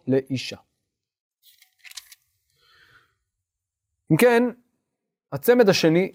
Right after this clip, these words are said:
השלישי, סליחה, עוסק בשתי שיחות מרכזיות, שני דיאלוגים, בין, בתחילה בין רבקה ובין יעקב, ולבסוף בין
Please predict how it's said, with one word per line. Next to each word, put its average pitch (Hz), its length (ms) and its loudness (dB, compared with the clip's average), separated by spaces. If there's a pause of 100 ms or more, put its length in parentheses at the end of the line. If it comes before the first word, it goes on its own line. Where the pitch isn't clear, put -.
השלישי, 139 440 -2
סליחה, 139 400 -2 (220)
עוסק 247 480 -2 (440)
בשתי 247 320 0
שיחות 190 460 0
מרכזיות, 151 840 0 (460)
שני 185 200 -2
דיאלוגים, 175 520 0 (1120)
בין, 180 320 2 (360)
בתחילה 156 460 2
בין 143 160 2
רבקה 127 460 0 (640)
ובין 139 180 -2
יעקב, 196 420 0 (680)
ולבסוף 156 500 2
בין 160 280 2